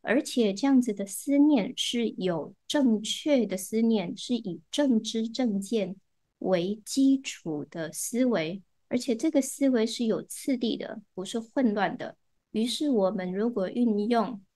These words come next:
这个八正道当中提到的正思维，那么我们把佛法放进来，在日常生活当中，一起心动念，我马上觉察，觉察了之后，我就觉照，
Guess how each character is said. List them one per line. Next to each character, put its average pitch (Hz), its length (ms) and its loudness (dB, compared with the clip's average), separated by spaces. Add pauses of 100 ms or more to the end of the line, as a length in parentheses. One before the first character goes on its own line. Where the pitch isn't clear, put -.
(280)
这 208 140 0
个 190 100 2
八 202 200 0
正 220 180 0
道 214 160 0
当 226 260 0
中 240 240 0
提 180 200 -8
到 202 180 -4
的 190 120 -6
正 269 240 2
思 240 220 -2
维， 196 300 0 (1040)
那 240 100 2
么 220 140 4
我 202 180 0
们 185 280 2
把 185 180 2
佛 185 240 -4
法 190 340 -2 (460)
放 233 220 4
进 226 220 0
来， 190 460 0 (280)
在 214 220 0
日 214 140 0
常 196 220 -2
生 202 180 -2
活 190 140 0
当 190 180 0
中， 190 320 -4
一 262 80 0
起 220 200 -2
心 254 240 4
动 269 180 6
念， 240 220 4
我 185 100 -4
马 190 320 -2
上 220 520 -2
觉 196 200 -6
察， 180 440 -4
觉 214 180 -4
察 214 200 -4
了 208 120 0
之 254 180 -4
后， 254 260 2
我 170 140 -4
就 202 180 -8
觉 165 640 -6
照， - 300 0